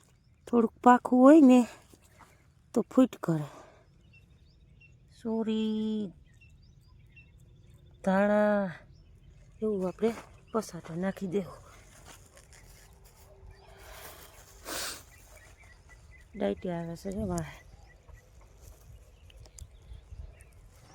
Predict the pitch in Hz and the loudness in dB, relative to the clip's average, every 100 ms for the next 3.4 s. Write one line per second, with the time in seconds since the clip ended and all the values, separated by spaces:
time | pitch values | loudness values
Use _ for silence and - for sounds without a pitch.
0 | - - - - - - - - - - | -20 -20 -20 -20 -20 -20 -20 -20 -20 -20
1 | - 202 196 - 202 208 220 208 208 196 | -4 0 0 2 4 4 4 4 2 2
2 | 202 208 208 220 202 196 208 202 180 240 | 2 0 0 0 0 -2 -4 -2 0 2
3 | 269 262 - | 4 2 -2